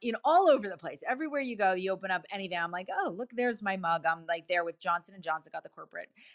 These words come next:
and I got the humanitarian award. Well, fast forward, that was May twenty fifteen. In November twenty fifteen, I'm diagnosed with stage three cancer.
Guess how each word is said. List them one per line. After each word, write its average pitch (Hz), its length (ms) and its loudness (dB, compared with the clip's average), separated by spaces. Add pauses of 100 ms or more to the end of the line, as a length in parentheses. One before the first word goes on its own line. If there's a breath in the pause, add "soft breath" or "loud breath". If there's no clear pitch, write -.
(140 loud breath)
and 175 80 -2
I 170 80 -2
got 160 180 -4
the 165 220 -6
humanitarian 277 720 -2
award. 131 360 -4 (320 soft breath)
Well, 226 200 2
fast 269 500 4
forward, 240 380 4
that 214 160 2
was 202 160 -10
May 214 300 -4
twenty 233 420 -4
fifteen. 208 800 -8
In 185 120 -4
November 185 1040 6 (500)
twenty 208 340 -2
fifteen, 208 480 -8
I'm 170 140 -6
diagnosed 165 500 -2
with 170 120 -8
stage 180 420 -6
three 175 120 -4
cancer. 170 600 -4